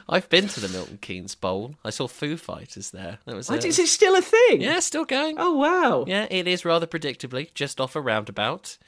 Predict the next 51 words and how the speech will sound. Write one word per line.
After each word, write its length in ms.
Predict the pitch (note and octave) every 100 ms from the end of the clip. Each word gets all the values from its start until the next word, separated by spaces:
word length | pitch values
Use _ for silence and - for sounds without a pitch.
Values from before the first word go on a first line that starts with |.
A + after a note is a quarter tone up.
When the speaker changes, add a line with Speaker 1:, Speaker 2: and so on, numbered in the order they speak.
| _ _ -
Speaker 1:
but 100 | D#3
it's 160 | -
a 40 | F3
good, 280 | G3+ G3+ - - - - - - -
it's 160 | -
a 20 | -
good 180 | G3+ -
venue. 480 | G#3+ D4 D4 C3+ - _ _ _ _ -
Speaker 2:
Is 160 | G3+
it, 220 | C4+ -
Speaker 1:
Yeah. 60 | A#3+
Speaker 2:
is 140 | A3+ C4
it 100 | G3
really 380 | A#3+ C4 B3+
big? 480 | A#3+ C4 - - - _ _ _
Speaker 1:
Yeah, 220 | E3+ A3
it's 160 | D3 -
massive. 560 | F#3 G3 A#2 - - _ _ _ _
Speaker 2:
Oh, 220 | C#4 C4+
Speaker 1:
It's, 80 | F#3+
Speaker 2:
wow. 200 | A#3 B3+
Speaker 1:
there's, 160 | D#3+ C#3+
like, 160 | E3+ -
three 580 | - - F#3 G3 F3+ E3
layers 800 | D3+ E3 F3 E2+ D2 - - - _ _ _ _ _
to 140 | - A3
Speaker 2:
Oh 40 |
Speaker 1:
it. 40 | G3
Speaker 2:
my 140 | F#3+
God. 560 | C#3+ - D3+ A#3 F3 D3
Speaker 1:
It's 140 | -
a 60 | D#3
great 340 | E3 F#3 F#3+
venue. 500 | D3 D#3 E3+ B1+ -
I 120 | - C3
really 300 | D3+ D#3 A2
liked 360 | B2+ D#3 -
it 140 | - F#2+
there. 260 | F#2 A#2 - _ _ _ _ A2+
Um, 420 | A#2 A2+ A2+ A#2 _ _ _
yeah, 180 | C3 F#3+
it 20 |
was 120 | B2
a 40 | A2+
good 200 | C#3+ C3
time. 280 | E3+ E3 -
I 80 | A#2+
saw 160 | D#3
Iggy 340 | - E3 F3 -
Pop 360 | F3+ - -
there 320 | - F2 D2